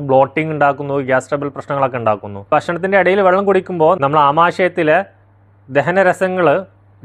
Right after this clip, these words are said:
ഡൈല്യൂട്ടായി പോകുന്നു, അത് കറക്റ്റായിട്ടുള്ള ഡൈജഷൻ നടക്കാൻ ബുദ്ധിമുട്ടുണ്ടാക്കുന്നു. അതേപോലെ കറക്റ്റായിട്ട് പോഷകങ്ങൾ ശരീരത്തിലേക്ക് ആഗിരണം ചെയ്യാൻ ശരീരത്തിന്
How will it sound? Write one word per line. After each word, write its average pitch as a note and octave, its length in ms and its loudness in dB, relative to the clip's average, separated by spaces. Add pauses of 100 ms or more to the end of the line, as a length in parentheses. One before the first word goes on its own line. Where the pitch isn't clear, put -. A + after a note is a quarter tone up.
ഡൈല്യൂട്ടായി F3 520 2
പോകുന്നു, B2+ 260 0
അത് C3+ 140 -2
കറക്റ്റായിട്ടുള്ള E3 760 0
ഡൈജഷൻ D3+ 440 -2
നടക്കാൻ C#3 440 -4
ബുദ്ധിമുട്ടുണ്ടാക്കുന്നു. A2 800 -6 (340)
അതേപോലെ D3+ 440 2
കറക്റ്റായിട്ട് D#3 600 0
പോഷകങ്ങൾ D#3+ 600 2 (480)
ശരീരത്തിലേക്ക് D#3+ 680 0 (100)
ആഗിരണം D#3 440 -2
ചെയ്യാൻ E3 300 0 (440)
ശരീരത്തിന് D3 420 0